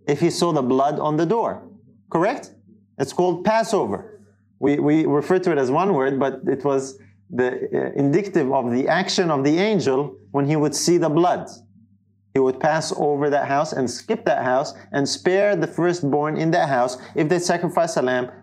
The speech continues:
put the blood on the door. This is the origin of Passover.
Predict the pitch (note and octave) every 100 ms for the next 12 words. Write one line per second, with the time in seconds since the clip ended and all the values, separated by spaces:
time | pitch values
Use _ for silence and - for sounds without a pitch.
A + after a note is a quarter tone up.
0 | - C#3+ C3 A#2+ B2 B2 B2+ C3+ E3+ D3+
1 | F2 - - _ _ - G#3+ C4 A#3 F3+
2 | G3 G3 A3 A3+ C#3 E3 F3 E3+ - F3
3 | E3+ E3+ - G3 D#3+ A2+